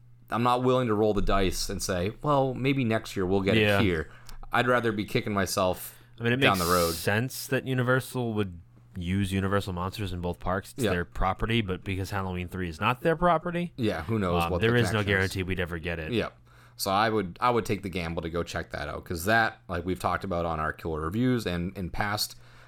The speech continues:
Speaker 1: that's <laughs> one of our favorite
Speaker 2: I love that
Speaker 1: movies,
Speaker 2: movie.
Speaker 1: just in general.
Speaker 2: Yeah.
Speaker 1: And then they also have what seems to be an original house is The Curse of Pandora's Box two.
Speaker 2: Which means, was there a Pandora's Box
Speaker 1: So I
Speaker 2: one?
Speaker 1: believe,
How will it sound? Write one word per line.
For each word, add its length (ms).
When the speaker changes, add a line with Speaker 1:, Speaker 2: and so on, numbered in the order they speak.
Speaker 1:
that's 300
<laughs> 240
one 180
of 180
our 120
favorite 460
Speaker 2:
I 80
love 240
that 140
Speaker 1:
movies, 200
Speaker 2:
movie. 220
Speaker 1:
just 220
in 120
general. 440
Speaker 2:
Yeah. 200
Speaker 1:
And 200
then 420
they 160
also 360
have 520
what 220
seems 280
to 80
be 340
an 140
original 560
house 300
is 180
The 100
Curse 340
of 140
Pandora's 540
Box 520
two. 400
Speaker 2:
Which 180
means, 260
was 160
there 140
a 20
Pandora's 400
Box 240
Speaker 1:
So 240
I 100
Speaker 2:
one? 60
Speaker 1:
believe, 460